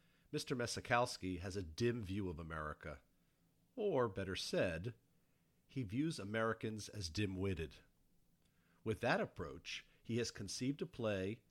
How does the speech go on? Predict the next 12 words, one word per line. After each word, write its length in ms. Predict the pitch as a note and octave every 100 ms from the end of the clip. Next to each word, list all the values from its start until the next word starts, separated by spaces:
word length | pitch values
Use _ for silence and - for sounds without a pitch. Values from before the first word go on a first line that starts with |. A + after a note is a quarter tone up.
| _
to 100 | A2+
make 220 | A2 C#3+
us 140 | G3+
laugh 360 | F2+ G2 D3+ D#3+
at 60 | F2+
ourselves 680 | E2 - D2 D2 F2 - - _ _ _ _
and 220 | A#2+ B2
our 100 | G#2
basest 640 | E2+ A2 A#2+ - F3 -
instincts 580 | B2 A#2 - A2 G#2+ - -
of 120 | F2+
self-survival 1000 | - A2+ C3 - C3+ G#2 F#2+ F2+ G2